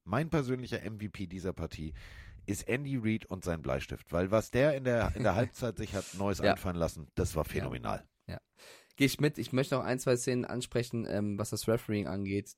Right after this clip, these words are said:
Speaker 2: Der nicht gegebene Helmet-Catch, der dann ja out of bounds war, den hättest du theoretisch, glaub ich, auch anders entscheiden können, nicht müssen, aber können, das war auch eher pro Eagles. Ich weiß nicht, was sie mit Lane Johnson haben, aber, äh, gefühlt war der sehr oft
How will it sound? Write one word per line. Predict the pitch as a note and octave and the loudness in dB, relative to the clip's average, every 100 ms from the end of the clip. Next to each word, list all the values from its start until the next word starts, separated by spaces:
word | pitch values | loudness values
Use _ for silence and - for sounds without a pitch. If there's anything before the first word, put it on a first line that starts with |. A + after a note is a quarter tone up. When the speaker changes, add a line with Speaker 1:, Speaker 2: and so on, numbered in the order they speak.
| - | 4
Speaker 2:
Der | G2+ G2+ G2 - | 8 8 8 2
nicht | G#2+ A2 D3+ - | -2 2 2 0
gegebene | A#2 B2 B2 | 0 2 4
Helmet-Catch, | A2 A#2+ C#3+ - C#3 C#3 - | 2 2 0 0 -2 0 2
der | A2+ | 2
dann | G#2+ | 4
ja | F#2+ | 4
out | G#2+ | 2
of | G#2+ | 0
bounds | - A2 C3 - | 0 0 0 0
war, | B2 B2 - - | 2 2 -2 0
den | A#2 | 2
hättest | A2 D3 C#3+ - | 4 2 2 0
du | |
theoretisch, | C3 C3 A#2+ C#3 - | -2 2 4 2 0
glaub | A#2+ | -2
ich, | A#2+ - | -2 4
auch | C3 - | 4 4
anders | B2 C#3 | -4 -4
entscheiden | C3 - B2 C3 C3 - _ _ | -4 0 0 2 -2 -8 _ _
können, | - C3 E3 E3+ F#3 F#3+ | -4 0 2 2 0 -2
nicht | A#2+ - | -6 -2
müssen, | A2+ D#3+ - A#2 | 0 2 0 -2
aber | G#2+ | -2
können, | - - D3+ D#3+ | 2 4 6 6
das | B2+ - | 2 -2
war | - | 0
auch | - - | 0 2
eher | A2 | -2
pro | - C3+ F2 | 0 -2 -2
Eagles. | B2+ C3+ - _ _ _ - | 0 -2 -4 _ _ _ -6
Ich | A#2+ | 2
weiß | A2 D#3+ | 6 6
nicht, | A3+ | 4
was | G#3+ | 2
sie | F3+ | 2
mit | C#3 | 2
Lane | C3+ C#3 | 2 2
Johnson | A#2 F#3 E4 C3+ | 2 0 -2 0
haben, | G2 G2 | 0 0
aber, | E2 A2+ A2+ - _ _ _ - | 4 6 6 2 _ _ _ -8
äh, | B2 | -4
gefühlt | B2 - D#3+ A3 | -4 0 0 4
war | D#3 | 6
der | D3 | 8
sehr | A#2+ D3 - | 8 6 4
oft | - - | 2 -4